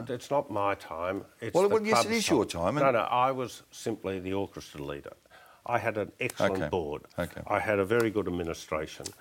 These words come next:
Speaker 2: We had a very good coaching group. We worked together. We didn't always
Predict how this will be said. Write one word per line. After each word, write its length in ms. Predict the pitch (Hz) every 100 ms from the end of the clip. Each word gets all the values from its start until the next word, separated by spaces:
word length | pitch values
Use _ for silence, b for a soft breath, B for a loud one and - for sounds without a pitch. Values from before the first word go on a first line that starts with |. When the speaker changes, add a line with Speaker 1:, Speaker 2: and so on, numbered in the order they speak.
| B B B
Speaker 2:
We 100 | 98
had 140 | 101
a 40 | 98
very 300 | 110 120 107
good 420 | 101 98 85 -
coaching 520 | - 101 95 - 80
group. 360 | 78 85 71 - - B B B -
We 120 | 160 113
worked 300 | 123 120 -
together. 340 | 95 87 73 -
We 100 | 117
didn't 200 | 139 143
always 540 | 117 113 104 95 -